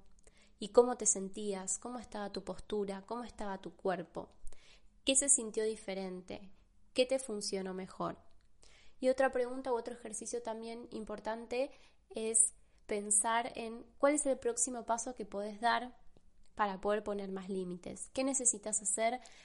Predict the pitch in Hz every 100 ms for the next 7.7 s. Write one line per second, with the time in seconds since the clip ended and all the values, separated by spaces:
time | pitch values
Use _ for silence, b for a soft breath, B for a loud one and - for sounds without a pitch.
0 | B - 202 196 190 202 214 208 202 208
1 | 196 190 196 202 196 202 208 196 208 233
2 | 254 240 196 190 - 208 202 190 - 214
3 | 220 226 254 B B B 214 220 226 208
4 | 202 - 165 - - - - _ - _
5 | - - b b 214 220 233 247 220 220
6 | 233 226 233 220 196 196 196 196 196 208
7 | 214 - 196 - 208 202